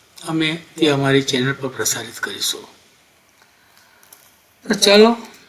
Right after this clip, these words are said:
સમય ન બગાડતા આ ઘડી, આ તકનો આપણે સદુપયોગ કરીએ અને તે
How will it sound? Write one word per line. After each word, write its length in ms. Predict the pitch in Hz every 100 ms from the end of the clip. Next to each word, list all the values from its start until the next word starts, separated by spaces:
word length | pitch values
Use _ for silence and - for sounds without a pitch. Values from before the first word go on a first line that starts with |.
| _ _ _ _ -
સમય 360 | - 190 180 180
ન 120 | 170
બગાડતા 720 | 165 175 190 196 196 202 - - _ _ _ _ _ _ -
આ 100 | 143
ઘડી, 320 | 156 160 175 202 - - - - _ _ _ 156
આ 60 |
તકનો 440 | 156 165 156 170 170
આપણે 380 | 147 139 151 147 - -
સદુપયોગ 560 | 160 160 170 175 175
કરીએ 400 | - 175 190 196 208 - - - - -
અને 140 | 147 143
તે 400 | 156 156 165